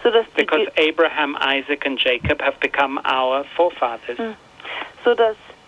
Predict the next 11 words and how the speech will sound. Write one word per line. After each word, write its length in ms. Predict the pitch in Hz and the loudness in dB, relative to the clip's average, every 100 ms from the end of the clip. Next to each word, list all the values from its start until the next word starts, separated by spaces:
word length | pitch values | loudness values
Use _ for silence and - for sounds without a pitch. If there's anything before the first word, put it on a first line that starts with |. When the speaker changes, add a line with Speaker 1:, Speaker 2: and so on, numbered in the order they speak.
| _ - | _ -8
Speaker 1:
die 140 | 226 | -4
Geschichte 800 | - 220 - 262 294 - - 330 381 - - | 0 0 0 -2 -2 -4 0 0 0 -4 -2
und 240 | 330 381 | 0 2
die 120 | 320 | 0
Geschichten 640 | 294 294 - 302 - - 233 | 0 -2 0 -2 -2 -6 0
des 120 | 214 - | 0 -2
jüdischen 520 | 214 240 208 214 208 | -4 -2 -2 -2 -4
Volkes 540 | - 196 185 190 233 262 - - - - | 0 2 2 0 -2 -4 -8 -18 -10 0
auch 180 | 226 - | 0 2
unsere 440 | 349 392 277 233 | 0 0 0 -2
Geschichte 720 | 220 226 - 262 - - 214 | 0 -2 0 -2 -2 -2 -2